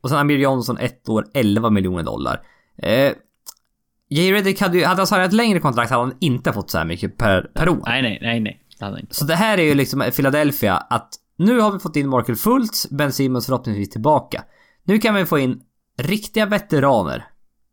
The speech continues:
Speaker 1: som vet hur det går till. För Jay Redick, han har, det har liksom varit många historier att hade inte han tränat så hårt hade han aldrig, inte ens varit kvar i ligan.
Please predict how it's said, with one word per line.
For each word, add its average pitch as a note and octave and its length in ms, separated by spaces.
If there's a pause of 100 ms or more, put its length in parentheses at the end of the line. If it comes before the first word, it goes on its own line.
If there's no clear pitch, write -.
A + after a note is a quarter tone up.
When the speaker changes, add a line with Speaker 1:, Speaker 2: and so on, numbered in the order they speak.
(280)
Speaker 1:
som D#3 260
vet E3 400
hur C#3 160
det C#3 60
går B2+ 120
till. B2 300
För C3+ 80
Jay C3+ 160
Redick, D3 420
han D3 120
har, E3+ 80 (300)
det D#3+ 80
har F3 60
liksom C3+ 160
varit B2+ 140
många C#3 180
historier C3+ 360
att - 140 (320)
hade E3 200
inte E3+ 160
han E3+ 140
tränat G3 500
så C3 160
hårt C3 300
hade A2 140
han G#2+ 180
aldrig, G#2+ 300
inte B2 200
ens G#2 100
varit G#2 160
kvar G2+ 140
i G2 40
ligan. A2+ 340